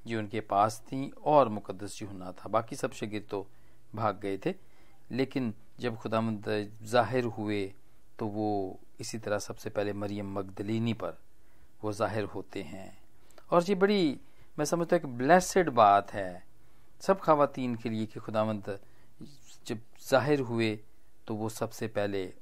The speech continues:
औरतों पर जाहिर हुए, और यही खवातीन जो थीं वो खुदावंद यीशु मसीह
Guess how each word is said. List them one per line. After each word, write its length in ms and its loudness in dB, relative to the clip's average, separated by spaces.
औरतों 360 2
पर 180 -8
जाहिर 380 -6
हुए, 400 -10
और 280 0
यही 260 6
खवातीन 640 2
जो 160 -4
थीं 360 -8
वो 580 -2
खुदावंद 300 -4
यीशु 200 -8
मसीह 440 -8